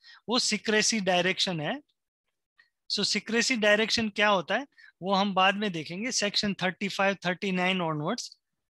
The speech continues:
कि सीक्रेसी डायरेक्शन क्या होता है, कि बहुत सारी पेटेंट एप्लीकेशन है, उसको पब्लिश करने की गवर्नमेंट ने ना बोल दी होती है,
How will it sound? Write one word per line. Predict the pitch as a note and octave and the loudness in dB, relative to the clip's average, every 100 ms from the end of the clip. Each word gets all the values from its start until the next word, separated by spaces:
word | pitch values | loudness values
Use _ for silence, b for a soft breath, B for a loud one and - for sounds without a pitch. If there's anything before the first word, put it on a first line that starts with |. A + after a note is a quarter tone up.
| b b - | b b -2
कि | B3+ C4 | 2 2
सीक्रेसी | - G3+ G#3 G#3 - G3+ | 2 0 0 0 0 -2
डायरेक्शन | F3 F3 F#3 - A3 | 0 0 0 -2 -2
क्या | - F3+ | 0 2
होता | E3 C#3+ D3+ | 2 0 -6
है, | C3+ | -10
कि | F3+ | -8
बहुत | D3+ E3 G#3 | -2 2 2
सारी | - A3 A3 | 2 0 0
पेटेंट | G#3+ G3 G#3+ | -2 -2 0
एप्लीकेशन | G3+ G3+ G3 G3+ - F3+ | -2 -2 -6 -4 -4 -4
है, | F3+ C4 B B G#3+ | -4 -8 B B -10
उसको | G3 - A3 | -4 -4 -4
पब्लिश | F3 F#3+ F#3 G#3+ - | 0 0 2 0 0
करने | G3 F#3+ G3+ | -2 -2 -2
की | A3+ | -4
गवर्नमेंट | E3+ F3 F3+ F#3 F#3 F#3 | 0 2 4 4 0 0
ने | A#3+ | -4
ना | A3 D#3+ E3 F#3 | -2 2 2 2
बोल | D#3+ D3 | 0 -6
दी | C3 | -6
होती | C3 A#2+ D3 | -10 -10 -14
है, | A#2+ | -16